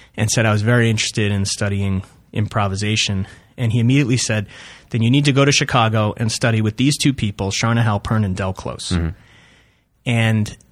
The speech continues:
Speaker 1: then he said something very interesting. He said, "And you need to give yourself a year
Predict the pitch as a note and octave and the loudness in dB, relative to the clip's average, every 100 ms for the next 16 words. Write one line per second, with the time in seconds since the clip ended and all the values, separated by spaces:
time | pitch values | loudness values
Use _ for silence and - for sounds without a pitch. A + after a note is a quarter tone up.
0 | _ _ - E2 C3 C#3 D3 D3 - C3+ | _ _ -12 -2 2 4 4 4 2 2
1 | C3+ A#2+ A#2 A2 C3 D3+ C3 A#2+ A#2+ C3+ | 2 4 4 4 4 6 4 2 -2 -2
2 | D3+ D3 A#2+ - A#2+ G#2+ - A#2+ A2+ A#2+ | 0 0 0 0 0 0 -2 -2 2 2
3 | B2+ B2 B2 B2 C#3 C#3+ - B2+ A#2 A2+ | 2 2 0 2 4 4 4 2 2 0
4 | A2 A#2+ C3 C#3 C#3+ | 0 4 4 4 2